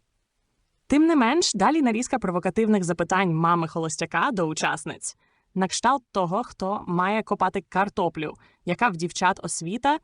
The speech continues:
і чим Тарас відрізняється від їхніх колишніх. Звісно, були й питання про минулі стосунки дівчат, але навіщо це взагалі запитувати? У стосунках не варто робити порівнянь із колишніми партнерами,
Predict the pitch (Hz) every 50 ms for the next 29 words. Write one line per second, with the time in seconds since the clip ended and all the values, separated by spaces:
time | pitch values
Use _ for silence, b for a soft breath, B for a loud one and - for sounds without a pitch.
0 | _ _ _ _ _ - 214 208 - - 285 302 285 - 220 175 156 185 220 -
1 | 202 190 160 165 160 147 156 147 147 156 185 180 - 240 208 190 165 160 160 160
2 | - 175 165 156 - - 156 151 160 - - - - - - - - _ _ _
3 | _ _ - 160 165 175 190 202 - - 240 220 - - - - 220 233 302 311
4 | 302 330 349 339 339 - 254 233 - 185 202 220 226 220 202 - 196 185 185 175
5 | 170 170 175 180 170 - - 180 - - 175 170 160 - 160 147 151 - - 170
6 | 175 240 330 - - _ _ _ _ _ _ _ - 202 208 226 220 214 220 277
7 | 277 - - 262 - - 220 196 180 196 180 170 190 180 196 220 214 170 180 165
8 | - 175 170 - 160 147 139 - - - - - _ _ _ _ _ _ _ _
9 | _ _ _ - 214 - - 240 - - 294 311 311 302 - 269 262 226 233 269
10 | 302 - 302 262 233 190 196 196 202 - 190 175 175 170 165 170 160 160 185 220
11 | 247 - 202 180 - - - 165 160 165 160 - 170 160 156 156 - 160 156 -
12 | - 147 147 147 156 170 - b